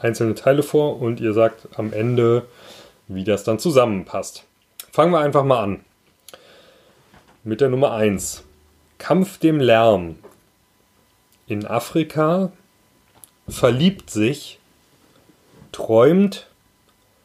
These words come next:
hat Zahnweh, Otto ist krank. Das war die Nummer eins. Lese ich nochmal vor.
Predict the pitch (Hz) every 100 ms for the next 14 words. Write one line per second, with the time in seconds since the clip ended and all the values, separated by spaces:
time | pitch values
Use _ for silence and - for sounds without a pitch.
0 | _ _ - 104 - - 117 110 147 165
1 | 143 151 151 160 160 _ _ _ _ _
2 | _ _ _ _ 123 - 98 98 90 -
3 | - 90 90 87 - _ _ _ _ _
4 | _ _ _ _ _ _ _ _ _ _
5 | _ _ _ _ _ _ _ _ _ _
6 | _ _ _ 101 87 113 101 113 123 113
7 | 104 92 - - _ _ 113 101 101 98
8 | 92 180 208 196